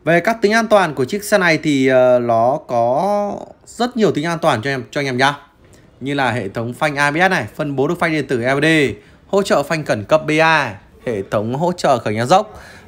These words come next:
Về túi khí, bản này nó sử dụng là bảy túi khí ạ. Ngoài ra, nó sẽ có cảm biến slop này, phanh tay điện tử auto hold này, hệ thống cảm biến, ờ, đỗ xe trước và sau,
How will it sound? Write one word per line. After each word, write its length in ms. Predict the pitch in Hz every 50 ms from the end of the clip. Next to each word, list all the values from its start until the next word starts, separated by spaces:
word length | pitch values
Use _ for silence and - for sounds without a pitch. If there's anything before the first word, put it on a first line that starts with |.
| -
Về 140 | - 147 151
túi 160 | 151 - 180
khí, 200 | - - 175 190
bản 160 | 202 208 185 151
này 120 | 139 131
nó 100 | 139 147
sử 140 | - 147 131
dụng 180 | 127 139 127
là 120 | 123 120 110
bảy 200 | 104 127 107 95
túi 140 | - 113 110
khí 180 | - 127 127
ạ. 180 | 160 175 139 - - - - - - - - - - - _ -
Ngoài 160 | 131 143 147
ra, 180 | 139 180 170 160
nó 80 | 156
sẽ 140 | 156 - 180
có 120 | - 175
cảm 200 | 170 - 156 110
biến 120 | 110 117 123
slop 280 | - 175 180 202 214
này, 260 | 190 180 147 110 87 82 - - - _ _ _ -
phanh 160 | 165 175 170
tay 120 | 180 180
điện 160 | 170 151 131 -
tử 140 | 151 123
auto 300 | 98 98 135 143 - 165
hold 260 | 160 175 170 165 151 143
này, 160 | 117 92 82 - - - - -
hệ 140 | 135 127
thống 280 | 123 123 127 117 123 135
cảm 340 | - - 143 101 80 87 104
biến, 220 | 113 113 123 123
ờ, 260 | 135 151 151 151 151
đỗ 180 | 156 160 151 175
xe 200 | 170 - 190 170
trước 220 | 165 - 240 240
và 120 | - 147 120
sau, 380 | - - 160 156 147 139 -